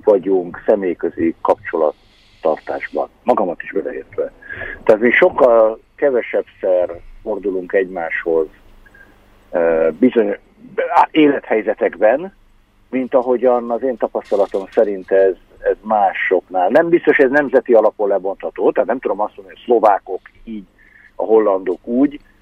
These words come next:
de az a tapasztalatom, hogy, ö, mások mintha sokkal figyelmesebbek lennének egymás iránt, vagy, vagy embertársaik iránt, kevésbé, mert amikor nagyon súlyos helyzet van, akkor nálunk is azért az,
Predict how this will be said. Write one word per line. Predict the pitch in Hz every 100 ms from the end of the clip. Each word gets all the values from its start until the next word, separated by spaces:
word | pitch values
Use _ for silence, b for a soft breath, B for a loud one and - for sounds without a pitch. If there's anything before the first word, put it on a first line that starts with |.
| _
de | - 120
az | 151
a | 127
tapasztalatom, | - 127 131 - 131 123 - 123 120 117
hogy, | 120 120 117
ö, | 123 120
mások | 113 139 139 123 -
mintha | 120 123 117 - -
sokkal | 151 139 117 101 _ _
figyelmesebbek | 123 104 98 87 85 - 82 87 -
lennének | 90 90 87 87 87 - - - _ _ _
egymás | - 98 82 82 - -
iránt, | 85 82 -
vagy, | 90 80
vagy | 92 87
embertársaik | 98 87 82 85 85 - 85 80
iránt, | 85 82 80 82 - B B B B - -
kevésbé, | 131 107 90 - 87 85 82 80 - _ _ _ _
mert | 127 139
amikor | 143 143
nagyon | 175 196
súlyos | 143 160 143
helyzet | - 139 139
van, | 131
akkor | 120 123
nálunk | 123 117 101
is | 98
azért | 98 101
az, | 98